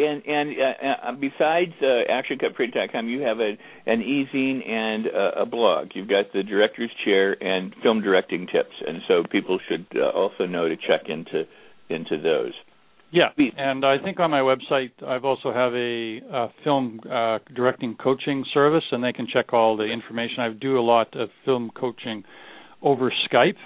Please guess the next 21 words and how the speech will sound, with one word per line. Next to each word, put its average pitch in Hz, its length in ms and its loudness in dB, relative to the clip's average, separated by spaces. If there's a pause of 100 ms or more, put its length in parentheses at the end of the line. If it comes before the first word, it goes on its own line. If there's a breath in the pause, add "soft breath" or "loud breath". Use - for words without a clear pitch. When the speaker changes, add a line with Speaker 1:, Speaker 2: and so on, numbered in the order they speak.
(240)
Speaker 2:
and, 117 680 -6
uh, 117 40 -2
I 113 160 0
have 113 140 -8
clients 120 320 0
around 113 240 -2
the 110 60 -4
world 113 240 2
right 117 160 0
now, 117 280 -4
so 120 160 2
it's 113 200 -4
pretty 143 220 2
easy 123 360 -2
with 113 160 -2 (100)
scripts - 300 -2 (120)
and 107 220 -8
P 127 120 -6
D 113 140 0
Fs 113 160 2 (180)
and 107 220 -8